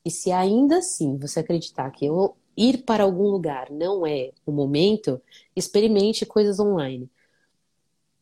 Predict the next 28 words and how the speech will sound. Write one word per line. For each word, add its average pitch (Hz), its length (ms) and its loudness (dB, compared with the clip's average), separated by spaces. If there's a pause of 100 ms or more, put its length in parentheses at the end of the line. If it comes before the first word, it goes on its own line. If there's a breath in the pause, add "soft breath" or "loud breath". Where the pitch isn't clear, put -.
Tem 170 240 0
boas 185 420 4
aulas 170 320 -4
online, 156 480 -12
tem 156 200 -6
ótimos 175 460 -4
professores 160 500 -6
online. 143 640 -8
No 165 100 -4
meu 160 120 0
Instagram 160 480 2
tem 160 300 0 (640)
uma 156 480 -2
aba 143 420 -2 (320)
lá 135 200 -4
cheia, 156 520 0
uma 151 160 -2
guia 147 320 0
cheia 147 280 0
de 151 80 -4
profissional, 143 500 -2
que - 120 -6
eu 131 40 -8
preciso - 220 -8
fazer 143 160 -2
outra, 147 180 -4
inclusive. 165 460 0 (560 soft breath)
Mas 139 280 -8